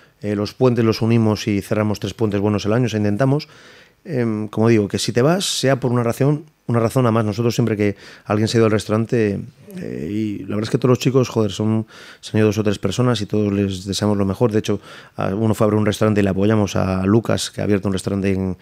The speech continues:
en Cabalta, que es maravilloso, que se llama tres D, que es una maravilla de sitio, y, y, y me encanta hasta nombrarlo porque es gente que nos ha llevado a donde estamos. Entonces, ese es el eterno agradecimiento nuestro como empresa de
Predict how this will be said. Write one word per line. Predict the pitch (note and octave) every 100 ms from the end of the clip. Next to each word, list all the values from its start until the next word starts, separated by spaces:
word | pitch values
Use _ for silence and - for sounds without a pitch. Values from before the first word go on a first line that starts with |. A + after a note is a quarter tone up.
| - - -
en | F#2+
Cabalta, | F#2+ G2+ G2+
que | F#2+
es | F#2+
maravilloso, | F#2 F#2 G#2+ - B2 C#3 - _
que | -
se |
llama | F#2
tres | F#2 F#2+
D, | F#2+ G2+
que | F#2
es |
una | G2 F#2+
maravilla | F#2 F#2+
de | F#2
sitio, | - A2 G#2
y, | G2 - - - - -
y, | G#2 G#2+ G2 A2
y |
me | G2+
encanta | G2 A#2+ B2
hasta | C3 A#2+ A2 G#2
nombrarlo | G#2 G#2 A2+ C#3+ B2+
porque | G#2+ G2+ G2 G2
es | G2+
gente | - A#2+ B2+
que | A2+ - G2
nos | G#2 G#2 G2 -
ha | A#2
llevado | A#2+ A#2+ C#3 D3+
a | B2+
donde | G2+ F#2+
estamos. | - F2+ E2+ - - - -
Entonces, | A#2 A#2 -
ese | B2+ C3+
es | -
el | B2
eterno | B2 B2 B2
agradecimiento | A#2+ B2 B2 C3 B2+
nuestro | A#2 A2 A2 A#2 - A2+
como | A2+
empresa | A2 C3 D3 A#2+
de | D3